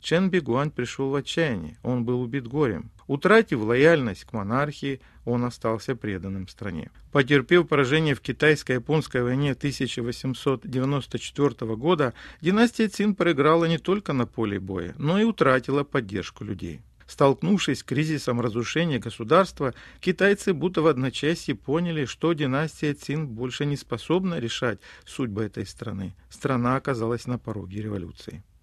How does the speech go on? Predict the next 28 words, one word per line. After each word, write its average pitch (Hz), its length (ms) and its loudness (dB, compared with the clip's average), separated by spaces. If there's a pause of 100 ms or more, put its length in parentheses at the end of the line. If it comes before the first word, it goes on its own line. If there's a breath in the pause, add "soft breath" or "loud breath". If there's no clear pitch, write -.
(140)
Поражение 185 640 6
в - 120 -6
китайско-японской 147 920 0
войне 117 440 0 (200 loud breath)
не 165 120 0
помешало 202 560 2
китайцам 117 560 -4
двигаться 107 420 -4
вперёд. 95 420 -12 (140)
Революция 147 840 2
девятьсот 127 540 0
одиннадцатого 117 560 -4
года 151 320 0
открыла 185 400 0
двери 170 360 0
для 135 280 0
Китайской 107 540 -4
республики, 101 760 -8 (280 loud breath)
а 135 100 0
затем 135 440 0
страна 127 440 -2
уже 123 340 -2 (200 soft breath)
могла 110 360 -2
защитить 113 540 -8
себя 98 400 -8
и 98 40 -8
свои 98 280 -10
права. 104 420 -8